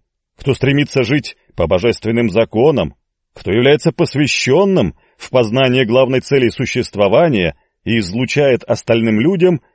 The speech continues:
свет и энергию, притягивающую к нему страждущих, заблудших и слабых духом. Всякий такой человек достоин называться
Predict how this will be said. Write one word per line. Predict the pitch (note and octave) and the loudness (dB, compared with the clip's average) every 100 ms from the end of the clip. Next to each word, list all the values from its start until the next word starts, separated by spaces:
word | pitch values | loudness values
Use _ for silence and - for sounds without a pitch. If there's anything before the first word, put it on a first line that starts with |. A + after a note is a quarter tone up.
| _ | _
свет | - D3 F3+ A#3 | -6 2 2 2
и | - | 2
энергию, | F3+ F3+ E3+ A#2+ F#2 F#2 E2+ - _ _ | 4 4 4 2 0 -2 -2 -6 _ _
притягивающую | C3+ D3 - C#3+ A#2 A2+ A2+ A2 - B2+ | 0 0 2 2 2 2 0 -2 -2 -2
к | - | 0
нему | B2 A#2+ | 0 0
страждущих, | G#2 - G#2 F#3 E3 F3 E3 F#3 D#3+ - _ - | -2 -2 2 4 4 2 0 0 -2 -4 _ -16
заблудших | F#2+ F#2 D#2+ G2+ E3 - - D3+ - _ _ | -6 -2 -2 0 -2 -2 -4 -4 -6 _ _
и | F3+ | -4
слабых | F3 - E3 D3 C3 A#2 F#2 | -4 2 2 2 2 -2 -2
духом. | B2+ G#2+ - D2+ - _ _ _ _ | -2 -2 -4 -6 -10 _ _ _ _
Всякий | - - G#2 A#2+ - | -18 -2 0 0 -2
такой | G#3+ F#3 B2 | -4 0 -2
человек | - G2+ F2+ A#2 C#3 - _ _ _ | 0 0 0 2 0 -4 _ _ _
достоин | - A2 A#2 - C3+ F3 F#3 | -4 0 0 -2 0 2 4
называться | E3+ E3+ E3 E3 - E3+ | 2 4 2 2 2 0